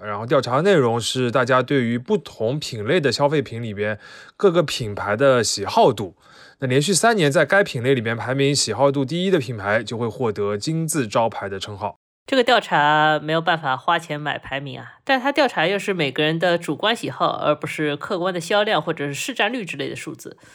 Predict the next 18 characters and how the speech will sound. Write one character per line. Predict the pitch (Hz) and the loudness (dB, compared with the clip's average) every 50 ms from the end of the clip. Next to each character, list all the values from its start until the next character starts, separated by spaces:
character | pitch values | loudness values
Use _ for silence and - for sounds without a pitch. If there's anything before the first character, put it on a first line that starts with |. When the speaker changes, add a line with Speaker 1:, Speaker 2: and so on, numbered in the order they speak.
| _ _ _ | _ _ _
Speaker 2:
所 | - - 165 | -4 -2 2
以 | 165 | 2
我 | 165 156 | 2 2
们 | 147 143 | 0 -2
经 | 143 180 185 | -6 -8 -4
常 | 180 160 143 | -2 -2 -2
说 | 143 - 170 156 151 | 0 0 0 0 0
这 | 151 - | -2 -4
是 | 165 160 - 165 | -6 -4 -2 -2
一 | 147 139 | -2 -2
个 | - - 156 147 139 139 139 - - - - | -2 -2 0 0 2 0 0 -2 -4 -8 -10
客 | - - - - 320 240 170 | -10 -6 0 2 4 4 4
观 | 139 - 170 165 165 160 | 2 2 2 2 2 2
的 | 151 143 139 | 2 0 0
主 | 135 - - 165 151 | 0 -2 -2 -2 -2
观 | 160 - 180 180 165 | 0 2 2 2 2
调 | 165 185 185 143 - | 2 0 0 0 -2
查。 | - - - - | -4 -6 -8 -10